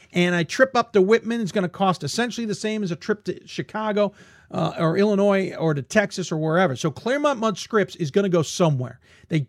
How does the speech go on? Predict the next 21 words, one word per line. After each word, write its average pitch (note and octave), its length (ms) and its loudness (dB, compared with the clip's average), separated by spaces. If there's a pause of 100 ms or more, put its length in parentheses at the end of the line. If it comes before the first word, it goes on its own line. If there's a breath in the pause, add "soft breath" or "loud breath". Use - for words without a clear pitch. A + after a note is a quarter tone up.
don't G3+ 240 4
have G#3 220 -2
to F#3+ 60 -10
go F#3+ 100 2
to F#3 60 4
the E3 60 0
West D#3+ 260 0
Coast. A#2+ 340 -6 (260 soft breath)
They F#3 120 6
always G#3+ 260 6
went A#3 320 2
to - 80 -4
the G3 80 2
West D#3 300 0
Coast C3+ 360 -2 (240 soft breath)
and D#3+ 180 0
stayed B3+ 320 0
on A#3+ 100 2
the F3 60 0
West C#3+ 280 -2
Coast C3+ 320 -2